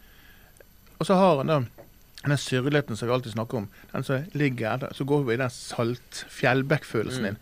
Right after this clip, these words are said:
Speaker 1: Den kommer ganske tydelig.
Speaker 2: Det er en ganske fyldig vin.
Speaker 1: Ja, den fyldig, han er litt alkoholsterk. Det
Speaker 2: Mm.
Speaker 1: trekker han litt ned. Men når du ser på lengden og konsentrasjonen på han, så er det sånn at når dette her legges i kjelleren og glemmes,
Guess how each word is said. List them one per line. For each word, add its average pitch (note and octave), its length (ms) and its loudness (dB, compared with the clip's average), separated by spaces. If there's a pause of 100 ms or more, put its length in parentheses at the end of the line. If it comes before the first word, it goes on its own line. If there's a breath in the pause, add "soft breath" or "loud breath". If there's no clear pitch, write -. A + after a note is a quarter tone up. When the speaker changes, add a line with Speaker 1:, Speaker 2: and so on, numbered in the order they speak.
(200 loud breath)
Speaker 1:
Den C#3+ 100 -4
kommer C3+ 240 2
ganske B2 200 -6 (100)
tydelig. B2 400 -2
Speaker 2:
Det - 120 -14
er - 40 0
en D#3 120 2
ganske E3 140 -6
fyldig A#2+ 400 -4
vin. F3 140 -2 (640)
Speaker 1:
Ja, B2+ 100 4
den D3 100 4
fyldig, D#3 300 4
han D#3+ 140 2
er F#3 40 6
litt F#3+ 180 6
alkoholsterk. C#3 720 0
Det E3 120 4
Speaker 2:
Mm. - 40 -8
Speaker 1:
trekker D#3 220 2
han C3 100 2
litt C3 220 -2
ned. G#2+ 240 2 (100)
Men E3 300 4 (140)
når D#3+ 140 2
du E3 100 4
ser F#3+ 160 2
på D#3 120 0
lengden D3 440 2
og A#2+ 60 -2
konsentrasjonen C3+ 540 0
på A2+ 120 -2
han, G3 140 -2 (540 loud breath)
så E3 380 4 (320)
er D#3+ 140 4
det B2 100 0
sånn D3 140 0
at A2+ 60 -4 (680)
når D3 140 2
dette D#3+ 180 2
her E3 120 4
legges B2+ 280 0
i B2+ 40 -4
kjelleren C3 360 0
og A2 80 -4
glemmes, B2 440 -4